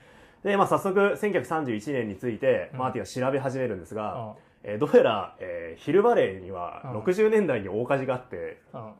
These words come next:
Speaker 1: 資料がほとんどなくなっているらしい。
Speaker 2: <laughs> うん。
Speaker 1: やばい街ですよね。
Speaker 2: やばい街ですね。
Speaker 1: 六十年代ってことだから、
Speaker 2: うん。
Speaker 1: だから、え、マ-、マーティが生まれるちょっと前ぐらいか。
Speaker 2: そうですね。
Speaker 1: に大火事が実はあったらしい。
Speaker 2: はいはい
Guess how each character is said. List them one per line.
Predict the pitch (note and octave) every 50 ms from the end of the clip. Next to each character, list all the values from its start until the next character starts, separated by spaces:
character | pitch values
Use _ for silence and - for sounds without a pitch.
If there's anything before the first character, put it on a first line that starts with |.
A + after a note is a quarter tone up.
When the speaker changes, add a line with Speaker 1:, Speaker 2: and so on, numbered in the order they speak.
| -
Speaker 1:
資 | - - G#3+
料 | G#3+ G#3+ D#3+ G#2
が | F#2+
ほ | F2 G#2
と | A2 B2+
ん | G2
ど | F2
な | E2 -
く | - D#3
な | D3+
っ | -
て | - - C#3+
い | A#2+
る | A2+ A2
ら | - -
し | - -
い。 | A3+
Speaker 2:
<laughs> | - - - - - - - - - - - D#3+ - - _ _ _ _ - - - - - - - -
う | B2
ん。 | G#2+ G#2 A2 -
Speaker 1:
や | G#2 G2+ A#2+
ば | B2+ A#3 A3
い | D3+ A#2 G2+ F2+
街 | F2 E2+ E2+ - G#2+
で | F#2 D#2
す | - -
よ | D#2+ -
ね。 | D#2+ D#2 D#2 D2+ D2 - - - _ _
Speaker 2:
や | - B2 B2+ C3
ば | C3+ D3 D3 C#3+
い | C#3+
街 | C3+ B2+ B2+ B2+ -
で | B2 A#2+ A2+
す | - -
ね。 | A#2+ B2 C3 C3 C3 C3 C3 B2+ B2+ B2
Speaker 1:
六 | G#2+ G#2+ - E3+ F#3
十 | G3+ A#3 A3+
年 | A#3+ A#3+ A#3+ G#3
代 | D3+ A2+ G2
っ | -
て | - A#2+
こ | G2 G2
と | F#2
だ | F2 E2
か | E2 E2+
ら、 | F#2 F#2+
Speaker 2:
う | F#2+ F2 E2+ - G#2+ G2+
ん。 | G2
Speaker 1:
だ | -
か | F#2+ G2+
ら、 | F2 E2 E2 D#2 D2+ - - _ _ _ _ _ _ _ _ _ _ _ -
え、 | C#3
マ-、 | D3 C3 G#2+ A#2 D3+ - - -
マ | F3 G3 G#3+ A3+
ー | A#3 A#3 - - _ _ _ -
テ | -
ィ | A2 G#2 F#2+
が | F#2 F2
生 | F2+
ま | G2 G#2+ G#2
れ | G#2+
る | G#2
ち | G2+ -
ょ | G#3+
っ | G#3+
と | - A2+
前 | G2 G2+ G2 G2+
ぐ | G#2 F#2+
ら | E2
い | D#2+
か。 | - - - -
Speaker 2:
そ | - - C3+
う | A2
で | -
す | -
ね。 | C#3 D3+ D#3+
Speaker 1:
に | D#3+ C#3+ A2
大 | - C#3+
火 | C#3+ E3 D#3+
事 | D#3
が | D3 C3
実 | A2+ A2+ - A2+
は | E2 D2+
あ |
っ | - -
た | - -
ら | D#2 -
し |
い。 | A#2
Speaker 2:
は | G#2+
い | -
は |
い | -